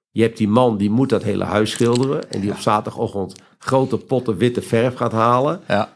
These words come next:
Speaker 1: Daarom staan die pallets ook allemaal bij de deur waar je over struikelt. En
Speaker 2: Ja.
Speaker 1: dan tegen drie halen, eh, eh, twee betalen en zo. Dat soort
Speaker 2: Ja.
Speaker 1: acties.
Speaker 2: Ja.
Speaker 1: Dertig procent korting.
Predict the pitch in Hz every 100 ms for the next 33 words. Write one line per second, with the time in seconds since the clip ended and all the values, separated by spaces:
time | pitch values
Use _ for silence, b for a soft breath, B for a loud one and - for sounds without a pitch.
0 | _ - 113 101 - 92 90 - 110 117
1 | 131 131 127 123 120 123 117 117 139 147
2 | 156 120 113 113 110 - 123 123 131 143
3 | 101 113 113 110 - - 113 107 101 101
4 | 90 120 110 110 101 98 101 101 104 98
5 | 101 98 b b b - 113 104 120 104
6 | 104 127 135 147 131 139 131 147 185 156
7 | - - 104 127 - 190 277 - - 120
8 | - 110 113 - - - 101 - 120 135
9 | 156 233 -